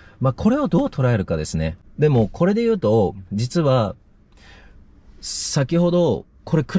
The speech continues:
べるとわかるんですけど、アリアのセンターモニターの考え方がちょっと違くて、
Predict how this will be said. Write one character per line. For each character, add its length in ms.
べ 80
る 80
と 120
わ 80
か 100
る 80
ん 60
で 80
す 80
け 100
ど、 300
ア 140
リ 180
ア 80
の 200
セ 220
ン 80
タ 160
ー 20
モ 140
ニ 120
タ 240
ー 20
の 180
考 440
え 60
方 220
が 100
ち 140
ょ 40
っ 40
と 100
違 300
く 80
て、 240